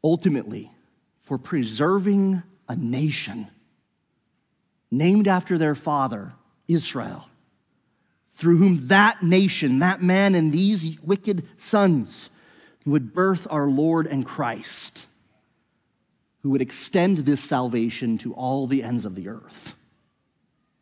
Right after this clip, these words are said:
Amazing grace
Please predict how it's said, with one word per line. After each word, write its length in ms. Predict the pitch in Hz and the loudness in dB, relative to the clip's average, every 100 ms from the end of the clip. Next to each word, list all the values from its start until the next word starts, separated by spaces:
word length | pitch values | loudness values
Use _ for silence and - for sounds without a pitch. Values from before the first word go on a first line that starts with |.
| _ _ _ _ _ _ _ _ _ _ | _ _ _ _ _ _ _ _ _ _
Amazing 840 | 117 117 127 143 160 170 165 170 - _ _ _ | 0 2 2 2 0 0 -2 -4 -8 _ _ _
grace 560 | 120 127 123 - - | -4 -2 -2 -6 -18